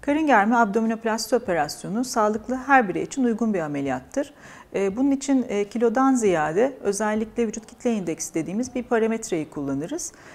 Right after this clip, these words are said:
E, eğer bu parametreye uygunsa bu ameliyatı uygularız. Nedir bu parametre? Özellikle, e, kilonun, e, boya oranıdır ya da kilonun, e, boya göre, e, fazla ya da az olduğuna bakarız.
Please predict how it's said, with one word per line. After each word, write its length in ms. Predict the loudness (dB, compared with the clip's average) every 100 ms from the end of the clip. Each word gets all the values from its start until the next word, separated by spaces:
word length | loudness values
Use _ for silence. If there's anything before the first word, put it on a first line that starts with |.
| -12
E, 100 | -4
eğer 340 | -2 2 4 2
bu 60 |
parametreye 640 | 0 0 0 0 0 0 2
uygunsa 640 | 0 0 0 0 -2 -4 -2
bu 160 | -2 -2
ameliyatı 420 | -4 -8 -8 -8
uygularız. 500 | -6 -4 -4 -4 -4
Nedir 280 | -2 -2 -4
bu 60 |
parametre? 560 | -6 -4 -4 -8 -4 -2
Özellikle, 680 | 0 0 0 -4 -2 -2 -2 -10 -20 -12 -4
e, 340 | -2 0 -4 -4
kilonun, 500 | 0 2 4 2 0
e, 140 | -4 -2
boya 320 | 2 2 2 2
oranıdır 480 | 2 2 -2 -4
ya 140 | -4 -4
da 60 |
kilonun, 500 | -6 -8 -4 -2 -2 -4
e, 200 | -8 -2
boya 200 | 2 2
göre, 380 | 2 0 0 -2 -4 -20 -8
e, 280 | -4 -2 -4
fazla 480 | 0 2 2 2 2
ya 140 | 2
da 120 | 2
az 160 | 2 2
olduğuna 440 | 2 0 -4 -6
bakarız. 460 | -8 -8 -8 -10